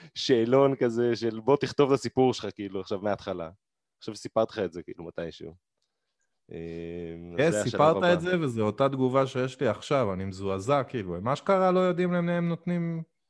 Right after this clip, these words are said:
Speaker 2: שירות, כאילו, נכון?
Speaker 1: לא, אחי, זה לא שהם לא יודעים, בטח שהם יודעים, אחי.
Speaker 2: אז מה? תסביר לי את הפער הקוגניטיבי הזה.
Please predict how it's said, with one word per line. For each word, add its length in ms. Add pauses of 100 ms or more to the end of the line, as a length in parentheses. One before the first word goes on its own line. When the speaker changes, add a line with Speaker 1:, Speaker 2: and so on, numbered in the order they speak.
(120)
Speaker 2:
שירות, 500
כאילו, 380
נכון? 260
Speaker 1:
לא, 40
אחי, 180
זה 120
לא 80
שהם 200
לא 60
יודעים, 220
בטח 200
שהם 180
יודעים, 240
אחי. 180 (1160)
Speaker 2:
אז 180
מה? 260 (240)
תסביר 340
לי 60
את 120
הפער 320
הקוגניטיבי 760
הזה. 160